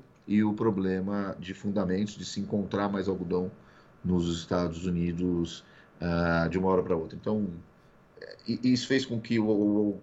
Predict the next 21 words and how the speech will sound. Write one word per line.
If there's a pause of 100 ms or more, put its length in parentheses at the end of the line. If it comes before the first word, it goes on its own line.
(100)
o,
o
mercado
ficasse
lateralizado
até
sexta-feira. (380)
Na
sexta-feira
ele
teve
uma
baixa
super
importante
que
vem
acompanhada
de
outra
baixa